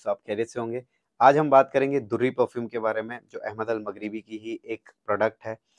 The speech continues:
इसके बारे में बहुत कम लोगों ने बात किया है। आप वीडियो को पूरा देखें, आप खुद डिसाइड करें फिर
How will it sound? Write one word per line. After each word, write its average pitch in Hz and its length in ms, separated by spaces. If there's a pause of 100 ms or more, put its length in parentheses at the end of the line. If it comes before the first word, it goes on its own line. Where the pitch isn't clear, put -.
(220)
इसके 123 200
बारे 135 160
में 131 160
बहुत 117 280
कम 110 160
लोगों 110 200
ने 113 80
बात 101 340
किया 107 180
है। 104 180 (400)
आप 113 240 (400)
वीडियो 120 260
को 127 80
पूरा 127 280
देखें, 123 360 (920)
आप 127 140
खुद 135 160
डिसाइड 120 360
करें 117 240
फिर 113 300